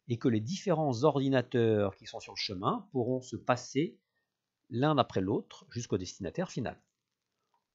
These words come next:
On note dessus l'adresse I P du destinataire final. Enfin,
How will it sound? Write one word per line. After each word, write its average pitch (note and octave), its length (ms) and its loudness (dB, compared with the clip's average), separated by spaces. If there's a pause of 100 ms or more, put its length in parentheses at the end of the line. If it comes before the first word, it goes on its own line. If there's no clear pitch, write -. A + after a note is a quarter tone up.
(140)
On F#3 140 4
note E3 340 2
dessus G#2+ 400 -2
l'adresse A#2+ 460 4 (160)
I G#3+ 100 2
P A#2 380 2
du A2+ 100 -4
destinataire G#2+ 560 -4
final. - 300 -8 (2750)
Enfin, F#3 400 2